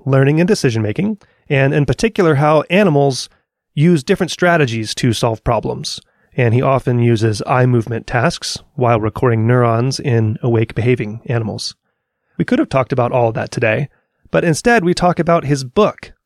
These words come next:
Birth of Intelligence, From R N A to Artificial Intelligence. The central thesis of the book is that intelligence is inextricably linked to life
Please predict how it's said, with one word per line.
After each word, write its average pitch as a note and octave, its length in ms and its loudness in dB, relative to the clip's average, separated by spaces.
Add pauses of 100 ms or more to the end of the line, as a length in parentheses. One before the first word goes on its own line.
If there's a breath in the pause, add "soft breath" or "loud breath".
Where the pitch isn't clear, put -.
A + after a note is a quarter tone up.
(120)
Birth F3+ 280 2
of E3 120 0
Intelligence, C#3+ 800 0
From C3 240 -2
R D3+ 220 4
N E3+ 100 4
A C3+ 300 0 (180)
to B2+ 220 0
Artificial B2 600 -2
Intelligence. - 800 -4 (640)
The - 80 -4
central G3+ 380 0
thesis G3 580 -2
of A#2+ 220 -4
the B2+ 80 -2
book A2+ 340 -4
is B2+ 200 -4
that B2 280 0 (340)
intelligence D3 640 0
is B2+ 400 -2 (360)
inextricably E3+ 1080 0
linked D3+ 500 -2 (220)
to C3+ 160 0
life B2 500 -4